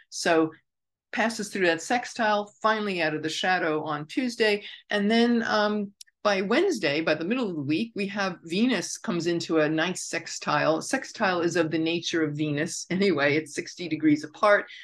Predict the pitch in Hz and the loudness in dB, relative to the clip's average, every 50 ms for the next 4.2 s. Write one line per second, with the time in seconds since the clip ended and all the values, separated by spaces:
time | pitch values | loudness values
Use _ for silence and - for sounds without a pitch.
0 | - - - 202 208 196 202 196 202 196 - 175 170 - - 165 160 165 175 185 | -20 -4 -2 0 2 4 4 4 4 2 0 -2 -2 -4 -4 -2 -2 0 0 -2
1 | 175 - - - - - - - _ - 180 170 160 160 160 156 - - - - | -4 -6 -8 -12 -14 -20 -20 -20 _ -2 0 0 2 2 0 -2 -6 -12 -20 -20
2 | _ _ - 170 165 - 226 180 180 165 151 151 151 151 165 170 185 185 185 - | _ _ -8 -8 -4 -2 -2 0 0 0 0 0 0 0 0 2 0 0 0 -2
3 | - 165 156 170 165 160 160 - - 151 151 170 202 220 220 - - 226 214 208 | -6 -6 -4 -4 -6 -6 -6 -6 -4 -2 0 2 2 2 2 0 0 0 0 2
4 | 202 202 202 | 0 -2 -2